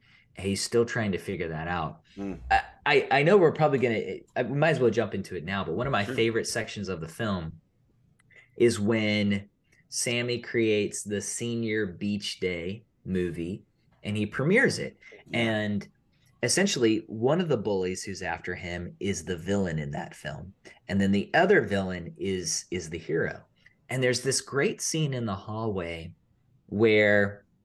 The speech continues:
Speaker 1: the second bully, who is the hero in the movie, is basically like, "Why did you do that?" And Sammy can't really answer it. And so I'm, I'm, you know, you're, you're thinking through, and it's like, well,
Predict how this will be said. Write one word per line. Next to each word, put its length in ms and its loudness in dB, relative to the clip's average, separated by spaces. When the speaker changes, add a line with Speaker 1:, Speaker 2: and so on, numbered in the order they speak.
Speaker 1:
the 440 2
second 500 -2
bully, 340 4
who 220 -2
is 240 4
the 100 2
hero 380 -4
in 80 -10
the 80 -10
movie, 460 -10
is 200 0
basically 500 2
like, 200 0
"Why 360 0
did 220 2
you 160 -6
do 320 -4
that?" 500 -14
And 720 2
Sammy 640 0
can't 380 -4
really 360 -4
answer 540 -4
it. 360 -16
And 120 -4
so 240 6
I'm, 240 2
I'm, 200 0
you 140 0
know, 60 4
you're, 240 2
you're 180 -2
thinking 320 -2
through, 240 -4
and 100 -2
it's 160 -4
like, 160 -2
well, 320 -2